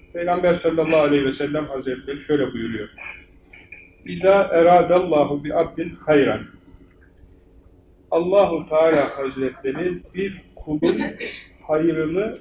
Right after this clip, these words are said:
murad ettiği zaman "ceale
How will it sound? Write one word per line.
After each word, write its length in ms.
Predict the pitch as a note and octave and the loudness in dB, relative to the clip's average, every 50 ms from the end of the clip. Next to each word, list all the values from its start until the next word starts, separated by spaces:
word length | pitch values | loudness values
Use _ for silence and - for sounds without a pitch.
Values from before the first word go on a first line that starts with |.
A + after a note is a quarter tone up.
| - - - D3+ | -18 -20 -16 -10
murad 400 | D3+ D#3 D#3+ D#3+ D#3+ D#3+ D3+ D3+ | -6 -4 0 2 4 4 4 2
ettiği 460 | D3 C#3+ D3 - - D3 C#3 C3+ C3 | 0 0 -2 -6 -6 -4 -2 -2 -2
zaman 300 | B2+ B2 A2+ A#2 G#2+ G2 - - _ _ _ _ _ _ _ _ - _ _ _ _ _ _ _ _ _ _ _ _ _ _ _ _ _ _ _ _ _ - _ _ _ _ - - _ _ _ - _ _ _ _ _ _ _ - _ _ _ _ _ _ _ _ - - - | -2 -4 -6 -6 -8 -12 -12 -16 _ _ _ _ _ _ _ _ -20 _ _ _ _ _ _ _ _ _ _ _ _ _ _ _ _ _ _ _ _ _ -20 _ _ _ _ -20 -20 _ _ _ -20 _ _ _ _ _ _ _ -20 _ _ _ _ _ _ _ _ -8 0 2
"ceale 540 | F#3+ A3 - - G#3+ F#3 F3+ F3+ G3 G#3 | 4 4 4 4 4 4 4 4 2 2